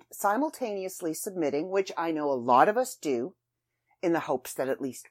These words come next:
one person says, "Yeah, we're gonna put your work out there." If you are submitting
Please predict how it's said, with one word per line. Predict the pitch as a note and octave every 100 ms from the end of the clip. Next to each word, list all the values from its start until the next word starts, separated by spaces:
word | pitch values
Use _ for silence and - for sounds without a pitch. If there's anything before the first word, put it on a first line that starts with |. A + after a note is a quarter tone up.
| _
one | G#2+ C3+ F#3 C4
person | - E3 - E3+
says, | - C#3+ C3 - _
"Yeah, | E4 E4
we're | D#4+
gonna | D4 C#4
put | C4 C4 A#3+
your |
work | G#3 G3+
out | D3 C3+
there." | A2+ E3+ _ _ _ _ _ _ _ _ _ _ _ _ -
If | E4+ -
you | C#4 C4+ A3
are | G3 F#3 - -
submitting | - F3+ E3 D3+ D3 C#3+